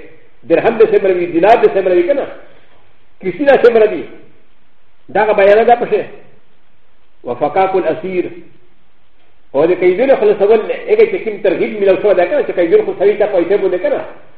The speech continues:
هغې کې بیانه ده پکې. او بل دا چې وان لا یقتل مسلم بکافر. دا مسله پکې لیکلې ده چې مسلمان به په کافر نشي وژل. وان لا یقتل مسلم بکافر.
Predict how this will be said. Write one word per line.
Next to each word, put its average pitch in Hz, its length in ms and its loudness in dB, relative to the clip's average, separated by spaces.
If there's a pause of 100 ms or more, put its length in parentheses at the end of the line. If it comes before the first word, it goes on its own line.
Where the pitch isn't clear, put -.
(1160)
هغې 214 240 8
کې 220 140 6
بیانه 220 220 6
ده 247 160 4
پکې. 175 220 -4 (960)
او - 100 -4
بل 214 140 4
دا 214 140 4
چې 190 40 -2
وان 190 320 -2
لا 196 120 2 (120)
یقتل 175 320 -2
مسلم 156 460 -4
بکافر. 131 500 -6 (1800)
دا 175 120 0
مسله 185 340 0
پکې 208 180 -6
لیکلې 190 240 -6
ده 151 120 -2 (1200)
چې 147 40 -6
مسلمان 214 440 0
به 247 140 6
په 190 40 -4
کافر 185 340 2
نشي 175 220 -4
وژل. 120 300 -6 (1600)
وان - 260 -2
لا 226 160 4
یقتل 220 320 2
مسلم 220 320 2
بکافر. 208 460 0